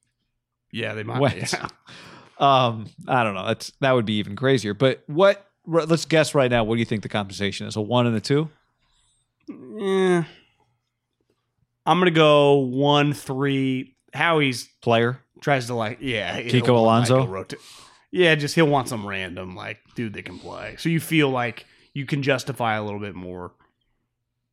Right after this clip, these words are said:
Speaker 1: I'll go one four to player. He makes a shitload of money, and there's a lot of negativity on the streets out there on him. And it was pretty clear,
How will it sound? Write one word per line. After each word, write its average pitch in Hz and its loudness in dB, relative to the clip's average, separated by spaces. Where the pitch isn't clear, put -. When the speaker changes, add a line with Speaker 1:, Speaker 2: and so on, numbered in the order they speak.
Speaker 1:
I'll 139 -2
go 143 2
one 135 0
four 117 -4
to 101 -12
player. 82 -14
He 185 -2
makes 185 2
a 120 -10
shitload 147 -4
of 117 -6
money, 113 -4
and 107 -4
there's 110 -6
a 110 -8
lot 110 -6
of 104 -8
negativity 98 -12
on 95 -12
the 95 -12
streets - -12
out 98 -12
there 95 -14
on 104 -14
him. 104 -18
And 151 0
it 156 -4
was 170 4
pretty 185 0
clear, 156 2